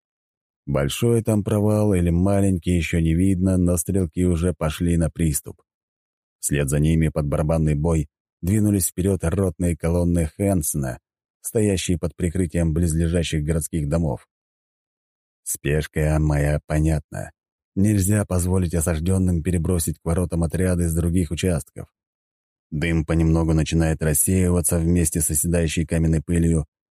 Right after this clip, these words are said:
и мне уже виден изрядный пролом в стене и Хансен, бегущий во главе своих алибарщиков. «Тут всё ясно. А что с башней?» Мысленно оценив обстановку, перевожу взгляд в сторону моста.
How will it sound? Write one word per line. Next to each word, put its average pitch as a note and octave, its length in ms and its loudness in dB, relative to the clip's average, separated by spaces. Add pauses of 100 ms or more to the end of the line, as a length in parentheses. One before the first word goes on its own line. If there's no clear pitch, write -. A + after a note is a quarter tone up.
(140)
и E2+ 80 -4
мне A#2 220 2
уже A2+ 220 2
виден G#2 320 2
изрядный G2 500 0
пролом G2+ 500 0
в - 60 -8
стене D#2+ 500 0
и F#2 80 2
Хансен, G2 600 0
бегущий F2+ 520 0
во E2+ 140 0
главе E2+ 300 2
своих D#2 340 -2
алибарщиков. D#2 800 -4 (1080)
«Тут D2 200 0
всё - 140 -2
ясно. F2 640 2 (280)
А C#2+ 120 0
что F2 240 -2
с D#2+ 100 0
башней?» D#2 680 0 (720)
Мысленно C#2+ 420 -2
оценив C#2 360 -2
обстановку, D2+ 600 -4
перевожу D#2 440 0
взгляд D#2+ 340 -2
в - 40 -10
сторону D#2+ 300 -2
моста. - 440 -4